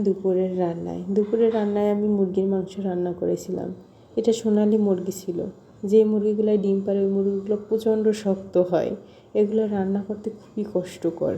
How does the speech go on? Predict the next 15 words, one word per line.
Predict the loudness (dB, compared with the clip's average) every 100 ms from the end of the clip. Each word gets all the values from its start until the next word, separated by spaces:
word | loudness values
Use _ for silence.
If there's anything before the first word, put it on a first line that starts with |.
| -8 -18 -20 -20 -18 -10
সিদ্ধ | -2 -2 2 4
হতে | 4 0 0
চায় | 0 0 -2
না। | -8 -14 -20 -8
আমি | -2 0 2
মশে-, | 0 0 -2 2
মুরগির | 2 2 2 2
মাংসটা | 0 -2 -4
সুন্দর | -4 0 0 0
করে | 2 0 2
কষিয়ে | -2 0 -2
তারপর | -2 -2 -2
প্রেশার | -2 0 0 0 -2
কুকারে | -2 0 -2
দিয়েছিলাম। | 0 -2 -2 -4 -4